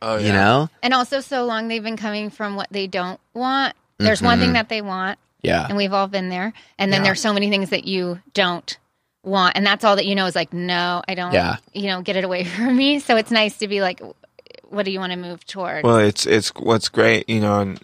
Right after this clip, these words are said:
Speaker 1: I did this earlier today. I did an amazing session, and the topic was, like, if you can do anything in the world and you didn't have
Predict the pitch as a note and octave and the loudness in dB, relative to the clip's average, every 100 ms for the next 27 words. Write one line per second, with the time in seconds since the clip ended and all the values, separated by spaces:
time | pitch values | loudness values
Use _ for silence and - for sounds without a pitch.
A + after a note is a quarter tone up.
0 | _ A2 A2+ A2+ G2+ - A2 A2+ G#2+ G#2 | _ 0 2 2 0 0 2 4 4 2
1 | F#2+ A2 A#2 G#2+ F2+ F#2 F#2+ F#2+ F#2 F2 | 0 2 4 4 2 0 -2 -2 -4 -6
2 | F#2+ G2 G2+ F#2 E2+ G#2+ - _ - - | -4 -4 -4 -6 -8 -12 -16 _ -20 -6
3 | - A#2 A#2+ G2 F2 E2+ G2+ G2 F2 E2+ | 0 2 4 2 0 -4 -2 -2 -2 -4
4 | - G2 F#2 F#2+ - F#2 F2 E2 - - | -2 0 2 -2 0 2 4 2 -2 -6
5 | - G2 - A2 - G2+ G2+ G#2 F2+ F#2+ | -2 -2 0 -4 0 0 2 -2 0 2
6 | - F#2+ G#2 F#2+ G2 F#2 E2 G2+ F#2 D#2+ | 2 2 0 -2 -2 0 2 4 6 4
7 | E2+ - F#2 F2 F2+ F#2+ F2+ D#2 - A#2+ | 0 -6 -6 -4 -2 -2 -4 -8 -4 0
8 | G2+ F#2 E2+ - | 2 2 0 -6